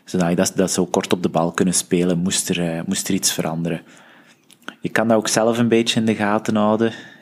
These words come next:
Ehm, zeker wat die pigmentvlekjes, eh, betreft. Ehm, als die veranderen, ja, contro-, of,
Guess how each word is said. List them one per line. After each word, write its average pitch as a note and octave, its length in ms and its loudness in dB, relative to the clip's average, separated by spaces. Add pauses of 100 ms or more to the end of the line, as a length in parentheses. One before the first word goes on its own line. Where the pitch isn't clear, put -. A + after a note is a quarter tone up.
(160)
Ehm, F#2 580 -2 (1080)
zeker F#2+ 300 0
wat F#2 140 2
die G#2 100 -2
pigmentvlekjes, G2 1160 0
eh, F#2+ 120 -8 (100)
betreft. - 640 -2 (600)
Ehm, F2+ 380 -6
als G#2 260 2
die A2 160 4
veranderen, G2 640 2 (640)
ja, E2 400 -6 (440)
contro-, F#2+ 440 2
of, - 200 -4